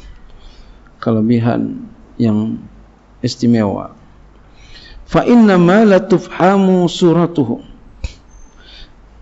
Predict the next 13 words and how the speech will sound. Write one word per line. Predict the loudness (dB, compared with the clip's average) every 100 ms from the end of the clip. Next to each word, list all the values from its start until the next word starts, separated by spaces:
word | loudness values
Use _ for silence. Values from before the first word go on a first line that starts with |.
| -14 -4
Karena | 0 2 2
sesungguhnya | 0 -2 0 0 0 0
sesuatu | 0 0 0 0 0 0
yang | 2 2
tidak | 2 0 2 0
dipaham | -2 -2 0 2 2 2
bentuknya, | 0 0 -6 -2 -2 -2 -6 -16 -20 -20 -20 -14 -8 -2
la | 2 4 4
yumkinu | 4 2 2 2 4 4 2
talabu, | 0 2 2 2 -2 -4 -16 -6
tidak | -2 0 0
mungkin | 2 2 2 0 2 0 -2
mencarinya. | 0 0 0 0 0 0 -2